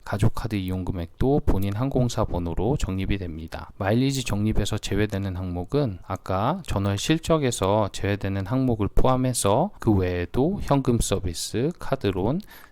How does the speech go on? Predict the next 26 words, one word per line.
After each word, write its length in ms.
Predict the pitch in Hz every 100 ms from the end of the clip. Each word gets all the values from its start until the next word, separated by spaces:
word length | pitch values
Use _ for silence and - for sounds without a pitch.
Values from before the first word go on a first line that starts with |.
| -
지방세 520 | - 104 110 110 113
납부, 540 | 92 78 - - 78 76
무이자 380 | 95 104 101 113
할부 360 | - 131 123 107
이용 260 | 95 92
거래, 420 | 85 87 127 185 - - - -
당사 360 | - 110 123
할인이 360 | 123 139 139 123
적용된 560 | - 95 98 98 92
거래, 360 | 90 87 107 180 -
거래 320 | - 95 98
취소 360 | - - - 151
금액 320 | 113 98 -
등은 400 | 95 120 139 95 - - -
마일리지가 800 | 90 101 98 92 - 95 95 147
적립되지 580 | - 98 104 - 98 -
않습니다. 640 | 101 - - 78 - 85 - -
마스터카드 1080 | 92 98 - 147 - 131 123 113 131 110 90
프리미엄 420 | - 165 165 143
서비스는 760 | 139 123 107 98 95 101 139 107
홈페이지에서 1200 | 90 156 175 - 160 151 113 101 - 95 110 98 -
더 380 | - 87 107 170
자세하게 520 | - 95 110 101 104
찾아볼 420 | - 135 135 127 113
수 140 | -
있습니다. 640 | 107 - 80 73 - 85